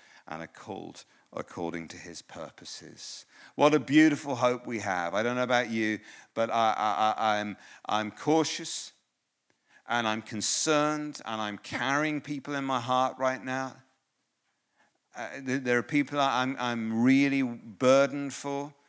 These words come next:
I'm prayerful. Uh, I, I, I'm washing my hands. I'm doing the stuff. But I also feel a rising excitement. It's like when a storm comes, you know it's dangerous, but there's something in you that comes alive,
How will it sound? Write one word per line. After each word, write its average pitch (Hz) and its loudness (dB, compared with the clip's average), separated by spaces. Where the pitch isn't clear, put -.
I'm 101 -6
prayerful. 135 2
Uh, 117 -6
I, 98 -6
I, 104 -6
I'm 101 -4
washing 143 2
my 139 8
hands. 135 4
I'm 110 -2
doing 127 -2
the 131 -4
stuff. 123 -2
But 120 4
I 120 6
also 135 -4
feel 120 0
a 110 2
rising 123 2
excitement. 117 -6
It's - -14
like 113 -4
when 113 -6
a 107 -6
storm 120 -2
comes, 107 -6
you 107 -6
know 107 -4
it's 107 -12
dangerous, 113 -4
but 98 -10
there's 107 -2
something 110 -2
in 104 -4
you 101 -4
that 110 -10
comes 113 -2
alive, 85 -2